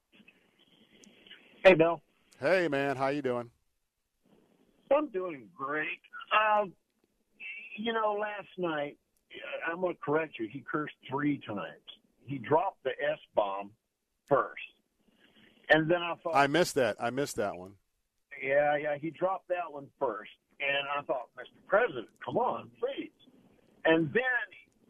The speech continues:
Speaker 1: he did the, uh, the first G D, and I went, "Ooh, ow, that hurt." And when he did the second one, I almost got up and turned it off. I was so taken aback. You know, I, I understand, uh,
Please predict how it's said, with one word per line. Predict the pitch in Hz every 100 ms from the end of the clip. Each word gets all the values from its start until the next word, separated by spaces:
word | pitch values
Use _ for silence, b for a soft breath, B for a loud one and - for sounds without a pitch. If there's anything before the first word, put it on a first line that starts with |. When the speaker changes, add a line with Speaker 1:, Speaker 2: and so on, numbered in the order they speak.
| -
Speaker 1:
he | - 226
did | 226 202 -
the, | 170 160 - _ _ 170
uh, | 156 147
the | -
first | - 226 262 - - -
G | 143 123
D, | 139 156
and | 156
I |
went, | 151 165 _ 294
"Ooh, | 330 311 320 - _ - 277
ow, | - 226 -
that | 175 202
hurt." | 214 233
And | 160 202
when | 311
he |
did | 294 214
the | 165 -
second | 220 262 226 165
one, | 151 -
I | 165 156 _
almost | 180 208 233 165 151 - -
got | 175 180 165
up | 156 -
and | 123 110
turned | - 151 143 117
it | - -
off. | 147 151 101 - -
I | 127
was | 127 120
so | 131 117
taken | 143 127 120
aback. | 135 180 185 110 _ _ _ _ - _ _ _ -
You | 214
know, | 208 -
I, | 254 247 233 247
I |
understand, | 240 214 - - - 190 160 101 - _ -
uh, | 156 151